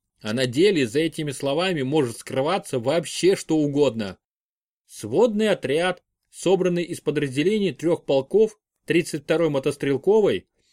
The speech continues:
и двадцать седьмой гвардейской танковой дивизий и нескольких других частей поменьше. Командир, подполковник Горегляд. Он нас и влил в этот сводный отряд.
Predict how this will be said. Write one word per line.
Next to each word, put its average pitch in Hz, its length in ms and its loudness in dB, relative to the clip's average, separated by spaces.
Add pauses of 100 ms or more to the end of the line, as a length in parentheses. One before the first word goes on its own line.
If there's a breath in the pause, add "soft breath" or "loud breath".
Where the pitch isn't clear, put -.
(160)
и 123 80 -6
двадцать 170 440 -2
седьмой 160 340 -2
гвардейской 147 560 0
танковой 180 440 0
дивизий 135 680 -4 (320)
и 131 120 -6
нескольких 180 540 -2
других 160 300 -4
частей 208 340 -6
поменьше. 170 720 -4 (440)
Командир, 151 680 -2 (240)
подполковник 156 720 0
Горегляд. 143 640 0 (460)
Он 202 220 0
нас 247 200 -4
и 240 60 2
влил 208 340 2
в 185 60 4
этот 185 240 2
сводный 151 380 -2
отряд. 131 420 -2